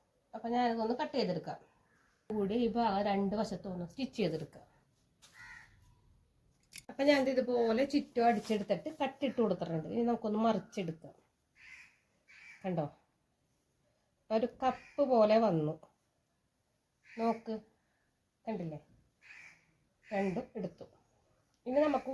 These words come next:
വള്ളിയാണ് വേണ്ടത്. വള്ളി വേണം. അതിൻ്റെ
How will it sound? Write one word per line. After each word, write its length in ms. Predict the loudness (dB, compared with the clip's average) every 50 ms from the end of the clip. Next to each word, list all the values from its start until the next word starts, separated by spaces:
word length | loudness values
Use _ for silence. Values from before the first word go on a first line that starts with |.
| 2 4
വള്ളിയാണ് 800 | 4 4 4 4 2 4 4 4 4 4 4 4 4 4 4 4 4
വേണ്ടത്. 400 | 4 2 2 0 -2 -6 -8 -10 -14 -16 _ -20 -20 -20 -20 -20 -20 -20 -20 _ _ _ _ _ _ _ _ _ _ _ _ _ _ _ _ _ _ _ _ _ _ _ _ _ -6
വള്ളി 260 | -4 -2 0 2 4 4
വേണം. 260 | 4 4 4 4 2 2 2
അതിൻ്റെ 340 | 2 2 2 2 2 0